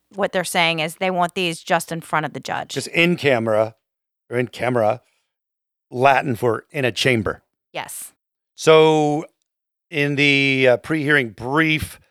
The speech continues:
Speaker 2: by the defense, mm, that would be letter G, jurors and Judge Newman, if necessary, should be examined in camera by the court, but other witnesses should be examined by counsel in open court.
Speaker 1: Right. And so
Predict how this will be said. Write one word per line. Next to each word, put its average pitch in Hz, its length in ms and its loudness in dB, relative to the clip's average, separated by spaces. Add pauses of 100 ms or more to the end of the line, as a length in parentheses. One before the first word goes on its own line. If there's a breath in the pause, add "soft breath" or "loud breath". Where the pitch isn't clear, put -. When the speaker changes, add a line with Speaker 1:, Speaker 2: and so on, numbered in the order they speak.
(500)
Speaker 2:
by 107 100 -8
the 104 80 -6
defense, 135 500 -2 (560)
mm, 101 640 -14
that 110 120 -12
would 104 120 -20
be 107 200 -10
letter 117 320 0
G, 120 640 -6 (440 soft breath)
jurors 165 520 4 (160)
and 131 260 -4
Judge 151 240 2
Newman, 170 220 4
if 165 60 -2
necessary, 113 540 -2
should 131 240 -8
be 131 80 0
examined 127 480 0
in 139 240 -8
camera 117 480 -4 (520)
by 127 260 4
the 180 100 -4
court, 127 420 -2 (180)
but - 100 -16
other 151 320 0
witnesses 120 460 -8
should 131 180 -10
be 143 80 -6
examined 117 440 -6
by 131 140 2
counsel 113 560 -12
in 120 280 -8 (120)
open 143 280 0
court. - 260 -8 (640 soft breath)
Speaker 1:
Right. 214 160 -2
And 262 140 -2
so 247 200 2